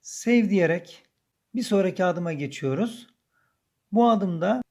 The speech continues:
aslında en önemli adım burası. Burada çekilişimizin ismini, yani gözükecek olan ismini belirliyoruz.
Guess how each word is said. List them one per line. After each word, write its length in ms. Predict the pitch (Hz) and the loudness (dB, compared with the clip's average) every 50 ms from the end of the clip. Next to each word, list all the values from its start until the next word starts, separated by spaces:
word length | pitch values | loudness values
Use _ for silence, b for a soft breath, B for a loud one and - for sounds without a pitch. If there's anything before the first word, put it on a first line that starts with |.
| _ _ | _ _
aslında 520 | - - 202 190 - - 208 190 185 202 196 | -4 -4 -4 -4 -2 -4 -4 -2 -2 -2 -2
en 220 | - 214 214 202 | 0 2 2 4
önemli 360 | 202 196 185 185 175 170 175 | 4 4 2 0 -2 -2 -2
adım 300 | 170 160 151 156 156 151 | -2 -2 -2 -4 -6 -6
burası. 640 | 139 147 147 139 135 - 196 226 269 262 - - _ b b b b b b 202 | -4 -4 -4 -4 -4 -4 -4 -4 -4 -4 -8 -12 _ b b b b b b -4
Burada 640 | 240 254 226 180 190 202 254 254 240 - - _ _ _ _ _ _ _ _ _ | -2 0 2 2 2 0 0 -4 -6 -12 -18 _ _ _ _ _ _ _ _ _
çekilişimizin 880 | - - 240 233 233 233 214 202 - 214 196 185 175 180 233 254 277 - - | -6 -4 -4 -2 -2 -2 -2 -2 -2 -4 -4 -4 -2 -2 -2 -2 -2 -6 -8
ismini, 440 | 208 - - 202 202 196 180 165 160 | -8 -6 -2 -2 -2 0 0 -2 -2
yani 360 | 185 196 180 170 180 185 156 | -2 -2 -2 -2 -4 -4 -2
gözükecek 580 | 190 196 175 170 151 - 165 165 202 196 - | -2 -2 -2 -2 -8 -8 -4 -2 -2 -2 -2
olan 480 | 208 165 151 165 196 214 214 220 B B B B B - | -4 -4 -4 -2 -2 -2 -4 -6 B B B B B -6
ismini 460 | 214 - - 196 202 202 202 190 165 | -6 -4 -2 -2 0 2 2 0 0
belirliyoruz. 720 | 160 143 131 135 123 120 123 120 117 117 - - - _ | -2 -4 -4 -4 -4 -4 -4 -6 -6 -8 -12 -16 -20 _